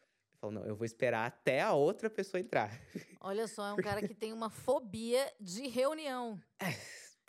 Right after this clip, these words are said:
Speaker 2: Que a
Speaker 1: porque
Speaker 2: reunião virtual, olha, eu, eu tenho fobia de reunião, mas reunião virtual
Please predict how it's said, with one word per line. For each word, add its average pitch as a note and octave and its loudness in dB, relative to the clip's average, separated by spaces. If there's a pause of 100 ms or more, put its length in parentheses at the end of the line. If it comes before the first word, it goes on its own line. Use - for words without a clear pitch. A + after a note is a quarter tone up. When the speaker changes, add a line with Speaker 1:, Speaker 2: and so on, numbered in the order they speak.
(120)
Speaker 2:
Que D4 0
a D#4 6
Speaker 1:
porque D#4 4
Speaker 2:
reunião D#4 6
virtual, D4 4
olha, A3+ 4
eu, G#3 -2
eu C#4 4
tenho B3 2
fobia G#3 0
de G3 0
reunião, B3 2
mas G3+ -2
reunião A3 0
virtual G#3+ 0